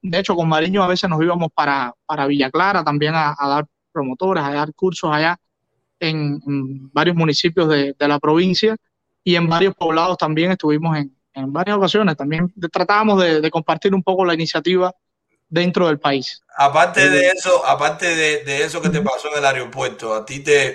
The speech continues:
Speaker 2: te, te, te, en algún momento fuiste preso en
Speaker 1: Sí,
Speaker 2: Cuba?
Speaker 1: sí, claro.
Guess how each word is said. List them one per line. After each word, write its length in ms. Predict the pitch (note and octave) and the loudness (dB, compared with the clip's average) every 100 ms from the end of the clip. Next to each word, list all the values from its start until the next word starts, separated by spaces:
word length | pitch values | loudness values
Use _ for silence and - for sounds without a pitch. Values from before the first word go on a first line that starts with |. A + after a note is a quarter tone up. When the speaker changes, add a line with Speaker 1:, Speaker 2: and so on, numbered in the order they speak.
| - | -8
Speaker 2:
te, 220 | A#2+ A#2 | -10 -10
te, 400 | G#2+ A#2 A2+ A2 | -10 -8 -8 -8
te, 320 | A#2 A2+ G#2+ | -8 -10 -10
en 140 | A2+ A2+ | -10 -10
algún 240 | A2 C3 | -8 -6
momento 400 | C#3 C#3 C#3 C#3 | -4 -2 -4 -8
fuiste 280 | D3 C#3 - | -8 -6 -4
preso 380 | B2 D3+ D#3+ C#3 | 0 2 2 -2
en 100 | C3 D#3 E3+ | -6 -4 0
Speaker 1:
Sí, 160 | E3 D#3 | 4 4
Speaker 2:
Cuba? 20 | |
Speaker 1:
sí, 160 | - | 4
claro. 380 | G3+ G3 C4+ A3 | 4 2 2 0